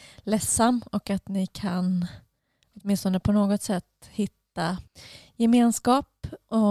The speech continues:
en känsla av att rörelsen lever. Om inte annat så får ni en stund, eh, gemenskap med mig, Miriam, och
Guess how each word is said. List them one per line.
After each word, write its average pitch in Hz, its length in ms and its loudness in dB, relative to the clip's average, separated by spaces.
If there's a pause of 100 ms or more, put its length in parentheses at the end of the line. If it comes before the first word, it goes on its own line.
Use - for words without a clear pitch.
(180)
en 196 160 2
känsla 202 400 -4
av 196 80 -6
att 190 160 -8
rörelsen 190 560 -6
lever. 226 540 -8 (480)
Om 226 180 4
inte 220 200 4
annat 185 240 2
så 170 400 -2
får 170 300 -4
ni 170 400 -2
en 180 160 -4
stund, 160 380 -6 (140)
eh, 151 340 -6 (440)
gemenskap 190 600 0
med 202 300 2
mig, 190 420 -2 (300)
Miriam, 202 440 -2 (180)
och - 380 -8